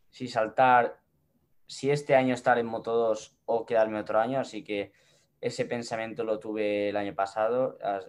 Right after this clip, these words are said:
entonces este año claramente mi pensamiento es formarme lo mejor posible, eh, disputar,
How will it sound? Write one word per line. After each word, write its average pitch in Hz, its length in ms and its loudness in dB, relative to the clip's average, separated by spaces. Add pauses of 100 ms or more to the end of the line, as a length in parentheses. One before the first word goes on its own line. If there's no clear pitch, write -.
entonces 95 680 -10
este 104 260 -6
año 107 520 -4 (200)
claramente 101 520 -6
mi 98 80 -10
pensamiento 98 600 -10
es 98 240 -4 (460)
formarme 117 640 0
lo 113 100 -2
mejor 110 300 -6
posible, 120 840 0
eh, 101 380 -4
disputar, 107 840 0